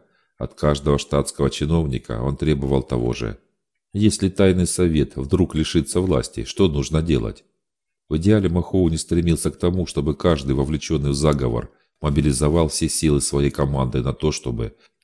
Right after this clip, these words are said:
поддерживать общественный порядок, разоружить или другими способами нейтрализовать все боевые формирования, верные Тайному Совету, начиная с аппарата безопасности,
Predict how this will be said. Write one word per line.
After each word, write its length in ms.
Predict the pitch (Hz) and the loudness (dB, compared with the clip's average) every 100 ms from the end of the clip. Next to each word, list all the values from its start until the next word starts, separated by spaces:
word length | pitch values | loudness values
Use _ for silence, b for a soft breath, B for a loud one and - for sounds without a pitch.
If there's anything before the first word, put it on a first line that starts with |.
| _ _ - | _ _ -4
поддерживать 800 | 69 67 78 85 90 95 95 - | -2 2 4 4 4 2 2 0
общественный 600 | 71 - 71 - 71 76 | -2 0 0 0 -2 2
порядок, 580 | 85 67 64 62 - _ _ _ _ _ - | 2 2 0 -2 -6 _ _ _ _ _ -2
разоружить 720 | 76 69 71 69 80 82 - - | 0 2 2 2 2 2 -2 -8
или 160 | 71 | -2
другими 440 | 69 71 71 76 71 | 0 0 0 0 0
способами 800 | - - 76 69 65 64 58 - | -2 -2 0 0 -2 -2 -6 -6
нейтрализовать 800 | 67 64 67 67 64 69 80 76 | -8 -2 0 0 0 0 0 0
все 200 | - 80 | 0 0
боевые 420 | 73 73 71 71 | 2 2 4 2
формирования, 920 | 73 67 69 69 69 82 73 60 55 _ _ - | 0 -2 0 0 2 0 0 -4 -6 _ _ -4
верные 380 | 69 67 73 73 | 0 0 0 0
Тайному 440 | 69 69 73 73 | 0 0 0 -2
Совету, 640 | - 85 76 60 57 52 b b - | 0 0 0 -2 -4 -8 b b -10
начиная 520 | 135 - 73 82 80 | -6 -4 0 2 0
с 100 | - | 0
аппарата 460 | 67 67 64 64 58 | -2 0 0 0 -4
безопасности, 920 | 60 62 62 60 - - - 50 | -2 -4 -4 -6 -6 -10 -8 -12